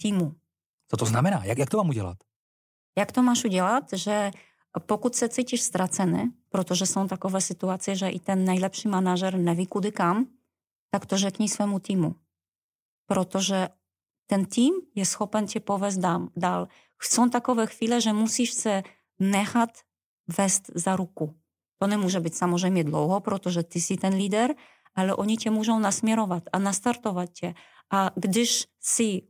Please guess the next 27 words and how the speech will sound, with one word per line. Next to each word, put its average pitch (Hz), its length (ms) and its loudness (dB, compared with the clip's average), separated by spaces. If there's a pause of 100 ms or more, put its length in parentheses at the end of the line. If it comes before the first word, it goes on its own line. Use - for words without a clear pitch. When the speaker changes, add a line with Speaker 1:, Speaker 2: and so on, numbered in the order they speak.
(100)
Speaker 1:
vůči 190 300 -2
svým 214 340 0
lidem 185 440 0
otevřený 196 640 2 (100)
a 185 60 -2
zranitelný, 208 760 0 (260)
tak 185 240 -2
oni 202 180 0
to 196 140 -2
ocení, 190 440 0
protože 180 460 -4
to 214 200 -2
je 214 100 2
projev 202 340 -2
tvojí 196 300 -4
síly. 185 500 -2 (920)
Ještě 208 240 0
jednou 269 240 4
vrátím 240 300 2
se 233 140 -2
k - 60 -12
té 226 160 0
otázce, 226 420 0
kterou 190 300 0
jsi 202 160 -4
měla 202 300 2
dříve. 185 480 0